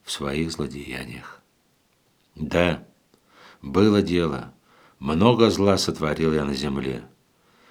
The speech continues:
сказал Иван и тяжело вздохнул.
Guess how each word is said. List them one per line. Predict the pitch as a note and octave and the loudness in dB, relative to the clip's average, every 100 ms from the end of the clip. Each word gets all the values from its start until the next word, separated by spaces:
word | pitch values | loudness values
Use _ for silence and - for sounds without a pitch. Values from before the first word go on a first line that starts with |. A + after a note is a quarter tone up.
| - - | -20 -18
сказал | - - D#2+ D2+ C2+ | -8 0 2 2 0
Иван | C#2 C#2+ F#2 F#2+ - | 0 0 0 -2 -6
и | - | -10
тяжело | - C2 C#2 B1+ C2+ | -8 -8 -8 -6 -8
вздохнул. | C2+ C2+ C2 - | -8 -10 -10 -12